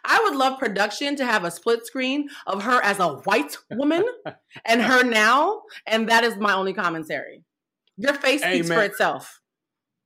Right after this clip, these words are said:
Speaker 2: I,
Speaker 1: sis.
Speaker 2: I don't like, I don't like any of her
Speaker 1: Sis.
Speaker 2: antics or anything she's done in the past, but I also gotta keep in mind that that's a child. You know, I got little sisters and little cousins her age. I don't even think she's twenty yet. So if she sat there and realized a lot of the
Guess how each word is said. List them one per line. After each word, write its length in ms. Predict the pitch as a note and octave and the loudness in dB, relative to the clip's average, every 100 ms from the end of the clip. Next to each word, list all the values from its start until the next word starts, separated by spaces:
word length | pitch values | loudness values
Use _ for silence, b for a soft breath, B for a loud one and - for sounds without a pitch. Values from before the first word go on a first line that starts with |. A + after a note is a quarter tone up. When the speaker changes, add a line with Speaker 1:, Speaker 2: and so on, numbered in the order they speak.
| - A3+ | -6 0
Speaker 2:
I, 60 | |
Speaker 1:
sis. 80 | G3+ F3+ | 2 4
Speaker 2:
I 80 | |
don't 200 | A#3 A#3 | 4 4
like, 300 | G#3 F3+ - - - | 6 4 2 -10 -4
I 120 | E3+ | 0
don't 180 | A3+ A3 | 2 4
like 200 | F3+ C#3 | 2 2
any 200 | F3+ F#3+ | 0 2
of 100 | F3+ | 4
her 80 | E3+ | 2
Speaker 1:
Sis. 80 | D#3 | 2
Speaker 2:
antics 540 | E3+ E3+ F3 D#3+ - - | 0 0 -2 -2 -4 -2
or 160 | C#3 C#3+ | -2 -2
anything 440 | F3 F#3 F3+ F3 | 0 0 0 -2
she's 260 | D#3+ E3+ C#3 | -2 -8 -2
done 200 | D3 D3+ | 0 2
in 80 | C#3+ | 0
the 60 | |
past, 400 | C3+ D3+ C#3+ C#3 | 2 4 4 4
but 80 | B2+ | 2
I 60 | C3+ | 4
also 280 | D3+ D#3 | 4 2
gotta 200 | C#3+ C3+ | 2 2
keep 200 | C3 D3+ | 0 -6
in 80 | C3+ | -2
mind 220 | C3 B2+ | 0 0
that 60 | A#2 | 0
that's 200 | B2+ C3 | -2 -2
a 60 | A2 | -4
child. 640 | - C3+ C3+ C3 B2+ A#2+ | 0 2 4 4 2 -2
You 80 | C#3 | -4
know, 100 | B2+ | -2
I 160 | C3 | 0
got 240 | D3 C3 A#2 | 2 0 0
little 220 | D3 C#3+ | -4 -4
sisters 400 | - D3+ - B2+ | -6 -8 -6 -6
and 80 | B2+ | -4
little 160 | C3+ | -6
cousins 400 | B2 D3 C3+ B2+ | -2 -2 -2 -4
her 120 | D3 B2+ | -2 0
age. 280 | C3 B2+ | 0 -2
I 80 | C#3+ | 0
don't 100 | F#3 | 0
even 80 | D#3+ | 0
think 160 | D3+ C#3 | -4 -6
she's 220 | D3 B2 | -10 -10
twenty 400 | - D3+ D3 B2+ | -10 -4 -2 -2
yet. 300 | A2+ G#2 F#2 _ _ _ _ | -6 -8 -12 _ _ _ _
So 260 | - D3 | 4 4
if 140 | B2+ B2+ | 4 0
she 220 | G#3 A3 | -2 -2
sat 280 | G#3 G3+ F#3+ | 2 2 2
there 160 | F3+ D#3 | 2 2
and 80 | |
realized 460 | D3 E3+ D#3+ D#3+ C#3 | 2 4 6 6 4
a 20 | |
lot 200 | C#3 D#3+ | 2 2
of 60 | D3 | 0
the 160 | C#3 | -6